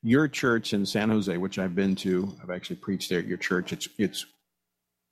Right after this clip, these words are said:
exploded in growth since, uh, you refused to, well, you reopened, you closed down, just like m-, most pastors did. And I, we all agreed that was the best thing to do when we didn't know anything in the early days. Pentecost Sunday,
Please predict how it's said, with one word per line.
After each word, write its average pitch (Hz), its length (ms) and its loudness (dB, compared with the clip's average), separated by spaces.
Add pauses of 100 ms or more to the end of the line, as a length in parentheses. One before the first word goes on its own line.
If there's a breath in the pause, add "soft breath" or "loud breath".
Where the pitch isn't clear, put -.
exploded 113 760 2
in 101 160 2
growth 104 680 -2
since, - 540 -2
uh, 104 200 4
you 110 220 4
refused 113 680 2
to, 98 80 -6 (100)
well, 110 180 2
you 110 340 4
reopened, 135 560 2
you 104 60 -6
closed 110 360 0
down, 87 200 -4
just 95 180 -6
like 95 160 0 (300)
m-, 104 100 0 (160)
most 117 540 4
pastors 92 480 -6
did. 120 160 0
And 160 140 4
I, 147 260 2
we 143 200 2
all 143 200 4
agreed 127 320 2
that 92 120 -2
was 107 100 -2
the 107 60 -4
best 104 220 2
thing 104 140 2
to 101 60 2
do 101 140 2
when 95 120 0
we 98 80 0
didn't 101 200 2
know 101 180 0
anything 104 260 0
in 98 60 0
the 92 80 -2
early 98 240 -2
days. 92 340 -4 (340 loud breath)
Pentecost 117 420 2
Sunday, 98 420 2